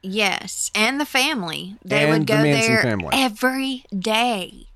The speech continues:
Speaker 1: Every day they would go there. And it's like, why would they go there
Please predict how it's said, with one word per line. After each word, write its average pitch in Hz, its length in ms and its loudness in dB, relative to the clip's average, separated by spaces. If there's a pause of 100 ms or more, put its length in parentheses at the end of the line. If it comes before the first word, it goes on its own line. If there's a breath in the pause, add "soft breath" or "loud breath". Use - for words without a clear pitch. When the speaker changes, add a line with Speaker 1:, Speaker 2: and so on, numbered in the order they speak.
(220)
Speaker 1:
Every 262 380 0
day 240 360 0
they 202 180 -2
would 185 180 -6
go 185 220 -4
there. 107 460 -12 (120)
And 202 560 2 (720)
it's - 300 -2
like, 196 440 -2 (1000)
why 190 480 2
would 247 220 -2
they 220 180 0
go 208 240 0
there 196 600 -2